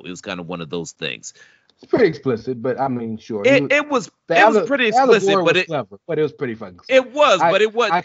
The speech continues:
Speaker 2: I
Speaker 1: it was
Speaker 2: couldn't get healthy being in the same place that got me sick in the first place. That's pretty explicit, dog.
Speaker 1: But it, okay, fair enough. But it wasn't "fuck W W E." And I,
Speaker 2: Yes.
Speaker 1: I, I, I feel
Speaker 2: Yes.
Speaker 1: like a lot of the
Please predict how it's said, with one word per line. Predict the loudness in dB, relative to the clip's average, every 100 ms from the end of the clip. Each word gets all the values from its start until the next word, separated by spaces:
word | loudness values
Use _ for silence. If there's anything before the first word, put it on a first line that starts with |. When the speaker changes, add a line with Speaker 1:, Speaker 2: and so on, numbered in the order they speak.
| _ -4
Speaker 2:
I |
Speaker 1:
it | -2
was | -2 -2
Speaker 2:
couldn't | -4 -4
get | -4 -4
healthy | -6 -6 -8 -8 -12 -12 -4
being | -2 -2
in | -4
the |
same | -4 -4 -4
place | -4
that | -2
got | -2 -2
me | -2
sick | -4
in | -4
the | -6
first | -8 -6
place. | -6 -6 -8
That's | -8 -8 -10
pretty | -10 -6 -6
explicit, | -8 -10 -10 -10 -12
dog. | -18 -18 -20 _ _ _ _ _
Speaker 1:
But | -6 -4
it, | -4 -6 _
okay, | -6 -4 -8
fair | -6 -4
enough. | -4 -8 -10
But | -10
it | -6
wasn't | -4 -4 -6 -12 _
"fuck | -10 -10 -8
W | -6 -6 -6
W | -12 -10 -14 -12
E." | -14 -16 _ _ -16 -4
And | 0
I, | 4
Speaker 2:
Yes. | 4 4
Speaker 1:
I, | -2 -6
I, | -10 _ _ -6
I | -4
feel | -4
Speaker 2:
Yes. | -4
Speaker 1:
like | -4 -6
a |
lot | -8 -6 -6
of |
the | -8